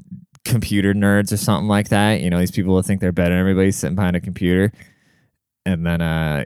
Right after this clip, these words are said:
even though they'd be, like, the first ones to go if it was a survival of the fittest type shit. And then, uh,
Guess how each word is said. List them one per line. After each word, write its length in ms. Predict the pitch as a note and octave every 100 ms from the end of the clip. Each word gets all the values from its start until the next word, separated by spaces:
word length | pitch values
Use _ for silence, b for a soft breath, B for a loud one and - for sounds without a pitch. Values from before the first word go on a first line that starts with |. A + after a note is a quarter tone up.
| -
even 220 | G#2 F#2+ F2
though 140 | F2+
they'd 200 | E2+ F2
be, 160 | F#2 F2
like, 220 | E2 -
the 80 | -
first 420 | - G#2+ F#2+ G2
ones 200 | F#2+ -
to 80 | F2+
go 220 | E2+ F2
if 120 | F#2
it 40 | E2+
was 180 | F2
a 80 | E2+
survival 480 | - G2+ F2 F2+ F#2+
of 80 | F2+
the 80 | F#2
fittest 400 | - F2+ F#2 -
type 220 | F#2+ F#2
shit. 360 | - G#2+ - - _ _ _ _ _ _ _ _ _ _ _ _ _ - _
And 160 | G2 F2+
then, 160 | G2 F#2
uh, 300 | F2+ F2+